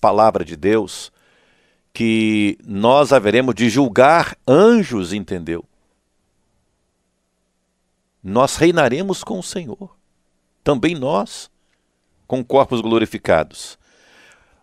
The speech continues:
Os anjos cooperarão no castigo aos ímpios.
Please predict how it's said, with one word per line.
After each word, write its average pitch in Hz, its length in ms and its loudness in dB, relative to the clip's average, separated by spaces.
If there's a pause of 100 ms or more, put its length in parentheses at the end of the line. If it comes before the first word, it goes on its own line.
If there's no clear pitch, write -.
(140)
Os 120 220 0
anjos 170 400 4
cooperarão 143 880 4 (500)
no 139 180 0
castigo 147 840 -2 (640)
aos 139 300 2
ímpios. - 680 -8